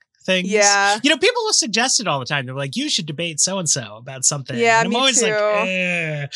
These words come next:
Speaker 1: You know,
Speaker 2: Ugh.
Speaker 1: because it's like when two people have pre-committed to a position and people wanna watch a kinda, like, sport where you argue about who's right, you create a situation where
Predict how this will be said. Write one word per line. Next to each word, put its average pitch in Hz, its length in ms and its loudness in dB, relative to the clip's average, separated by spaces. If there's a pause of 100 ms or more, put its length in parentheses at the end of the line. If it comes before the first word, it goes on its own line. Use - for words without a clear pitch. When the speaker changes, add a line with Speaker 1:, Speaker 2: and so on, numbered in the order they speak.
(200)
Speaker 1:
You 277 280 4
know, 330 180 4
Speaker 2:
Ugh. 320 60 4
Speaker 1:
because 226 220 4
it's 240 160 2
like 220 240 2
when 208 320 -4
two 320 280 -2
people 147 840 -4 (840)
have - 320 -10
pre-committed 139 1200 -4 (580)
to 156 180 0
a 131 40 -6
position 135 920 -2 (460)
and 139 140 -2
people 160 280 -2
wanna 151 180 4
watch 139 260 0
a 135 40 -2
kinda, 135 240 -2
like, 110 200 -6
sport - 720 0 (120)
where 131 180 -12
you 120 200 -10
argue 123 480 -8
about 117 260 -10
who's 123 360 -2
right, 131 480 0 (520)
you 170 160 -2
create 240 400 0
a 330 60 2
situation 127 1080 -2
where 123 340 -4